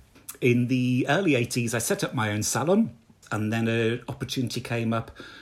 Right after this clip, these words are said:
with one of the largest salon chains in the U K. So I went to work for them for quite a few years. And in that time, I had a great opportunity of going over to work in T V.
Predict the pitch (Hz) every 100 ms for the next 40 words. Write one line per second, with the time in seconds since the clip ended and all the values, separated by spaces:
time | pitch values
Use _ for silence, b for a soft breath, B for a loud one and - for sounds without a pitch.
0 | B 113 110 - - - 117 120 - 107
1 | 107 113 101 107 - 120 107 107 101 107
2 | 101 101 95 104 95 101 95 123 98 78
3 | B B B - 117 131 156 - 127 127
4 | 123 - 110 98 - 147 92 92 - 101
5 | 98 - - 175 - 131 - 139 131 87
6 | 78 76 76 - B B B 110 113 113
7 | 127 131 - 113 110 113 110 127 - -
8 | 95 87 - 110 - 95 - - 113 104
9 | 95 101 95 87 101 98 95 95 95 95
10 | 98 90 - - 98 95 95 98 - 98
11 | 95 - - _ 95 92 92 90 - 101
12 | 113 185